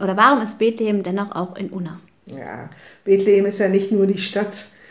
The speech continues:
Speaker 2: äh, oder der Ort, sondern auch so ein Symbolname für Weihnachten geworden. In Wirklichkeit ist das, äh, der Titel eines Krippenspiels gewesen,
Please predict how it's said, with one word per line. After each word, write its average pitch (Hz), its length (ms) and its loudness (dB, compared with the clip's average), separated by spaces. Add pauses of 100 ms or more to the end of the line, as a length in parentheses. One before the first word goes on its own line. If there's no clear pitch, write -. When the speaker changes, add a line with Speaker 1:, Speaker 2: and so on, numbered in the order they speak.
(280)
Speaker 2:
äh, 185 120 0
oder 165 260 -4
der 151 220 -4
Ort, 185 260 0
sondern 180 540 -2
auch 202 160 -8
so 190 160 -6
ein 185 100 0
Symbolname 190 760 2
für 190 180 -4
Weihnachten 196 440 -4
geworden. 175 380 -6
In 185 140 -4
Wirklichkeit 233 460 -4
ist 233 220 -6
das, 214 360 -4
äh, 202 360 0
der 196 140 2
Titel 220 240 -4
eines 190 240 -2
Krippenspiels 185 720 -6
gewesen, 165 580 -8